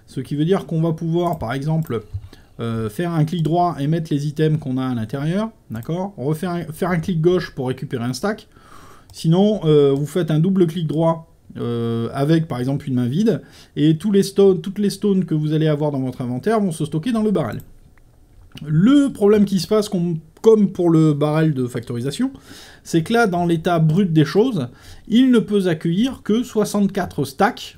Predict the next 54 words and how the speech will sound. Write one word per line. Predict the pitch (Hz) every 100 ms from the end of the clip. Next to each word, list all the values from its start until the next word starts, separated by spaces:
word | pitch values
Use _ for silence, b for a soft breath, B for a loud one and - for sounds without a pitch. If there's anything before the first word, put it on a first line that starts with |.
| 143
On, | 143 151
on | 147
le | 143
voit | 175
au | 170
niveau | 143 143 156
de | 127
la, | 120 117
de | 117
la | 123
bulle | 147 190
d'info, | 165 160 - 170 165 B B B B -
euh, | 120 117 117
en | 110 135
haut | 151
de | 131
l'écran, | 131 190 226 -
il | 190
ne | 190
peut | 185 220
contenir | 190 175 226 -
que | 202
soixante-quatre | 196 185 196 185 165
stacks | - - 226 - - 151
de | 160 220
l'item, | 170 185 143 110 107 _
d'accord ? | 117 120 160 - B B B B -
Donc | 117
là, | 175
après, | 160 175
on | 160
va | 135
voir | 165 165
un |
petit | 147 127
peu. | 120 117 B B B
Il | 156
y |
a | 226 202
une | 220 247
autre | 247
chose | - 247 240
super | - - 214 220 208
intéressante, | 196 190 180 - 196 202
c'est | 160
que | -
si | 220
vous | 202
faites | 208 180
un |
shift | 160 240 226
clic | 214 165
droit | 175 180
dessus, | 156 156 175